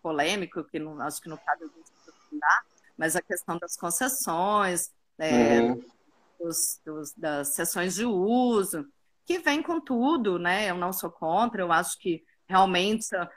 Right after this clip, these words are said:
Speaker 1: a única solução até pra gente tornar as unidades de conservação, principalmente os parques, viáveis e, né, abrir pra população realmente conhecer pra poder conservar,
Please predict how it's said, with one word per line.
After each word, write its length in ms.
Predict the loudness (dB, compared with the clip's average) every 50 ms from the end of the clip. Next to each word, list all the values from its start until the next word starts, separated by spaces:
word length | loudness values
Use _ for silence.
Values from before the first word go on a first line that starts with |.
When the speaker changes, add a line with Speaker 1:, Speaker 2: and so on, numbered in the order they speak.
| -14 _ 2
Speaker 1:
a 80 | 4
única 400 | 4 6 6 4 2 2 2 0 0
solução 460 | 0 0 -2 -2 -4 -4 -4 -4 -4
até 200 | -2 0 -2 -2
pra 140 | 0 0 -2
gente 320 | 0 -2 -4 -4 -6 -6
tornar 460 | -2 0 0 0 2 4 4 6 6
as 120 | 6 4 0
unidades 340 | -4 -4 0 0 -2 -2 -2
de 60 | -6
conservação, 540 | -6 -6 -4 -4 -2 -2 -2 -4 -4 -10 -16 _
principalmente 520 | -18 -14 -12 -6 -4 -4 -4 -4 -6 -6 -6
os 160 | -6 -6 -2 4
parques, 600 | 6 8 8 8 6 2 -2 -6 -8 -8 -8 -10 _ _ _ _ _ _ -10
viáveis 880 | -4 0 6 10 12 12 12 12 12 10 8 6 0 -4 -4 -6 -8 _ _ _ _ _ -4
e, 420 | 0 2 2 4 4 4 2 0 -6 _ _ _ _ _ -6
né, 200 | -2 -2 -2 -2 -4 -8 -14 -16 -16 -16 -18 -20 -6 2
abrir 580 | 6 6 6 8 6 6 8 10 10 10 8 6
pra 140 | 2 -2 0
população 560 | 0 -2 -2 2 6 6 6 6 4 0 0
realmente 520 | 2 6 6 6 6 4 2 0 0 -4 0
conhecer 840 | 2 2 4 6 6 6 6 4 4 2 4 4 4 4 2 0 0
pra 140 | -2 -4 -2
poder 420 | -2 -6 -8 -6 -4 -6 -6 -6 -2
conservar, 960 | 0 2 4 4 4 2 2 4 4 4 4 4 4 6 8 8 8 8 6